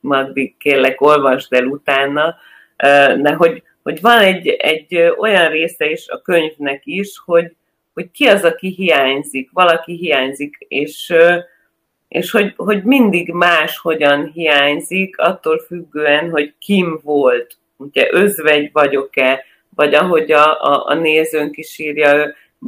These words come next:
babavesztést élt át. És, ö, és hogy ezek, ezek akár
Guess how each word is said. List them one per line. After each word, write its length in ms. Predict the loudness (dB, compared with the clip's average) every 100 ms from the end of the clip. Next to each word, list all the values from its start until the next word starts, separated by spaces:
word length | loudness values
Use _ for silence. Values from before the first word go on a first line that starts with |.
| -2
babavesztést 1080 | 0 4 4 6 2 0 -6 -6 -6 -8 -4
élt 360 | -2 -2 -4
át. 340 | -4 -4 -6 -10 _ _ _ _ _
És, 540 | -6 -4 -4 -6 -6
ö, 220 | 0 2 2
és 400 | -2 -8 -12 -8
hogy 140 | 0
ezek, 440 | 2 2 -2 -6 _ _
ezek 400 | -6 -4 -2 -2
akár 540 | -4 0 0 0 -2